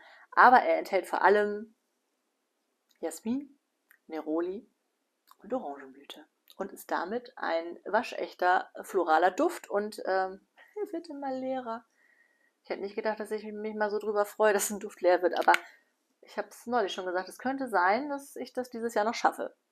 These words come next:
Jetzt in meiner Auflistung für Floral Designer. Paradox von Prada. Der nächste Duft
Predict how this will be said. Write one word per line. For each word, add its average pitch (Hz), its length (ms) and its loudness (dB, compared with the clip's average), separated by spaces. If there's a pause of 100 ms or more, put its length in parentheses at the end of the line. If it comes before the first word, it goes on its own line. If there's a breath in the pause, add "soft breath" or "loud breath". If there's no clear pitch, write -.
(680)
Jetzt 233 360 4
in 202 120 -2
meiner 208 280 8
Auflistung 220 600 4
für 202 320 4
Floral 170 800 4 (320)
Designer. 113 500 0 (560)
Paradox 165 460 0
von 226 120 -8
Prada. - 380 -2 (1400)
Der 190 140 6
nächste 262 320 2
Duft 254 320 2